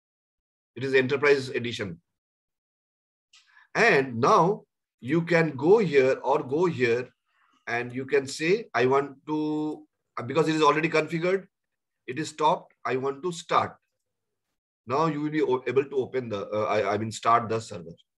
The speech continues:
As I said, it will sh-, shift from servers to console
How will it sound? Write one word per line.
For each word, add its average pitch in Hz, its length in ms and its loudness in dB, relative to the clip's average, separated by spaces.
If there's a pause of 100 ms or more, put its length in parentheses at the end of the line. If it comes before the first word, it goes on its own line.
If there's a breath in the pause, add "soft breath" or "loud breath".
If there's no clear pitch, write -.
(1800)
As 135 120 4
I 196 120 8
said, 160 360 4
it 156 300 -4
will 175 140 -2
sh-, - 220 -6 (100)
shift - 340 -6
from 180 180 -2
servers 165 360 2
to 180 100 -6
console 135 540 2